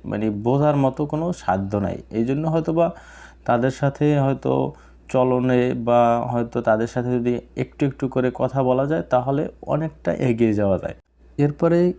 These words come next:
আছে কি? আলিউম রসুক, মানে কি? আজকে বাজারে যাব। তো আলিউম মানে কি? আজকে। রসুক মানে কি? বাজারে যাব। তো মূলত রো অর্থ কি? যাব, এবং সুক এর বাংলা কি? বাজার।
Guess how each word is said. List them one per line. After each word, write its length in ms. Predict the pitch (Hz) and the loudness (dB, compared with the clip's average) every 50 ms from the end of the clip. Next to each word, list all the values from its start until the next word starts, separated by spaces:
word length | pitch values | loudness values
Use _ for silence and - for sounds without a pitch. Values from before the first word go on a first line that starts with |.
| - - | -2 -2
আছে 240 | 151 147 147 - 160 | -2 -2 -2 -4 -6
কি? 260 | 147 - 170 175 180 - - | -4 -2 0 0 0 -2 -2
আলিউম 640 | - 117 117 123 135 143 143 139 160 185 202 220 226 190 | -2 0 2 2 4 4 4 2 2 0 -2 -4 -4 -4
রসুক, 600 | 170 143 135 135 131 117 - - - 92 90 - - - - - | -4 -2 0 0 0 0 -2 -6 -8 -8 -8 -10 -16 -16 -8 -4
মানে 200 | 127 135 156 165 | -4 -2 -2 -4
কি? 120 | 160 - | -4 -4
আজকে 420 | 170 139 113 - - - - - 151 | -4 -2 -4 -6 -8 -6 -4 -2 -2
বাজারে 480 | 123 - 104 95 92 95 95 90 87 | 0 0 0 0 0 0 0 0 0
যাব। 180 | 80 - - - - - - - - - - - - - - - | -2 -4 -8 -10 -14 -18 -20 -20 -20 -20 -20 -20 -20 -20 -16 -12
তো 60 | - 135 | -10 -8
আলিউম 500 | 135 135 131 131 135 147 160 170 170 170 | -6 -4 -2 -2 0 0 -2 -2 -2 -2
মানে 200 | 170 170 170 160 | -2 -2 -2 0
কি? 120 | - 135 | 0 0
আজকে। 400 | 113 101 95 - - - - - - | 0 0 -2 -6 -12 -10 -8 -8 -4
রসুক 520 | 113 120 139 156 151 151 - - 101 98 - - 117 | 0 2 2 2 0 -2 -8 -10 -10 -10 -10 -8 -6
মানে 240 | 120 127 131 131 | -4 -4 -4 -4
কি? 160 | 123 - - - - - 117 | -6 -8 -14 -18 -16 -12 -8
বাজারে 500 | 101 98 104 104 98 101 98 92 92 87 | -2 0 0 2 2 2 0 0 0 0
যাব। 180 | 90 85 80 82 - - - - - - - - - - - - - - - - - - - - - - - | -2 -4 -6 -6 -10 -16 -20 -20 -20 -20 -20 -20 -20 -20 -20 -20 -20 -20 -20 -20 -20 -20 -20 -20 -20 -2 2
তো 160 | 147 147 147 | 2 4 4
মূলত 440 | 147 147 147 156 156 151 151 - 156 | 4 2 4 2 2 0 0 0 -2
রো 220 | 151 143 147 151 147 | 0 2 2 2 2
অর্থ 280 | 151 156 156 147 - | 2 0 -2 -2 -4
কি? 200 | 151 143 - 165 170 151 120 | -6 -4 -2 -2 -2 -2 -2
যাব, 380 | - - 131 127 127 131 151 160 | -2 0 2 2 2 0 0 0
এবং 300 | 151 139 143 160 175 160 - | 0 -2 -2 -4 -6 -8 -10
সুক 580 | - - - - - 151 131 - - - - - - | -14 -16 -16 -2 0 0 0 0 -4 -12 -20 -20 -12
এর 180 | - 123 127 131 | -6 -4 -4 -2
বাংলা 320 | 131 135 135 143 156 156 | 0 0 -2 0 -2 -4
কি? 160 | 143 - - 101 98 98 | -6 -6 -8 -10 -4 0
বাজার। 380 | 101 98 98 92 - 85 76 | 0 0 0 0 -2 -4 -6